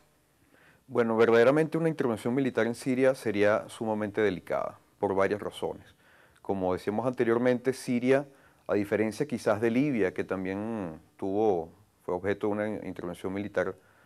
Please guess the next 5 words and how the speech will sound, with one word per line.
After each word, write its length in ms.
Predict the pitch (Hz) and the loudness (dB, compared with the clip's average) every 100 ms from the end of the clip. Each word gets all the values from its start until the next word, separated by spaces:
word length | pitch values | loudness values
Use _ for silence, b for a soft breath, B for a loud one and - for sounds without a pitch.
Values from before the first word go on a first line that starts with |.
| b | b
foránea 560 | - 104 110 101 104 107 | -4 2 4 4 2 -2
recientemente, 840 | 95 95 101 95 110 113 98 - - B B | -4 -6 -8 -2 -2 -2 -4 -10 -12 B B
Siria 320 | - 120 123 | -6 2 4
ocupa 260 | 131 127 127 | 4 0 -2
una 320 | 131 131 127 | 0 2 0